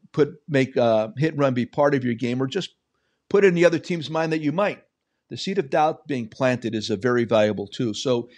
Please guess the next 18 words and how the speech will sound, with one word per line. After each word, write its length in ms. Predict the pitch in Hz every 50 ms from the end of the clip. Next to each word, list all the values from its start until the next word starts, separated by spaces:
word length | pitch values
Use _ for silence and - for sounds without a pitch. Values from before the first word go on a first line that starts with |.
| - _ -
if 120 | 147 131 -
they 180 | 180 196 226
know 160 | 214 185 180 170
you're 180 | 156 139 127
not 240 | 123 127 120 120 -
gonna 160 | - 117 110
do 220 | 104 107 117 110 107
anything, 280 | 107 104 107 101 104
if 160 | 123 120 -
you 140 | 208 214 233
make 240 | 208 190 185 180 180
it 140 | 151 131 -
so 280 | - 160 151 143 143
easy 280 | - 139 147 135 - 123
to 80 | 110 110
advance 420 | 104 104 - 120 120 120 117 -
scout 400 | - - - 110 101 220 - - 143
you, 340 | 147 165 180 190 202 196